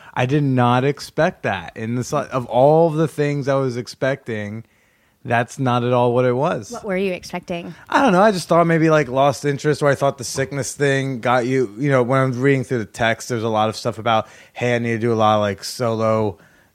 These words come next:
Speaker 1: I just thought you were, like, I just thought you got really depressed from all the stuff going on.
Speaker 2: Oh, I did. Definitely
Speaker 1: Right.
Speaker 2: got depressed,
Speaker 1: And I thought
Speaker 2: yeah.
Speaker 1: that just caused you to just cut off, and then, uh,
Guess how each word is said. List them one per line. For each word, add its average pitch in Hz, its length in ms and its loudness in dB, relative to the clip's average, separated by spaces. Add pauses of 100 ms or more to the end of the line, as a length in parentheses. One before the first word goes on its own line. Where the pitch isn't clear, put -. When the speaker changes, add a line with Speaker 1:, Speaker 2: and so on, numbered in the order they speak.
Speaker 1:
I 123 100 -2
just 131 160 -2
thought 143 180 2
you 131 120 0
were, 127 120 0
like, 123 360 -2
I 139 180 2
just - 240 -8
thought 143 180 0
you 131 100 -2
got 110 260 0
really 117 260 -4
depressed 110 800 -6 (340)
from 117 220 -8
all 113 120 2
the 95 80 -8
stuff - 340 -4
going 120 260 -2
on. 101 360 -4
Speaker 2:
Oh, 202 100 -8
I 156 160 -8
did. 170 340 -10
Definitely 170 200 -4
Speaker 1:
Right. 131 280 4
Speaker 2:
got 160 180 -4
depressed, 165 240 -6
Speaker 1:
And 143 80 4
I 151 40 4
thought 151 200 2
Speaker 2:
yeah. 165 80 -6
Speaker 1:
that 135 200 2
just - 180 -10
caused 127 280 0
you 127 100 -2
to 117 80 -2
just - 180 -8
cut 110 220 -4
off, 127 380 2
and 110 100 -4
then, 104 340 -4
uh, 104 140 -8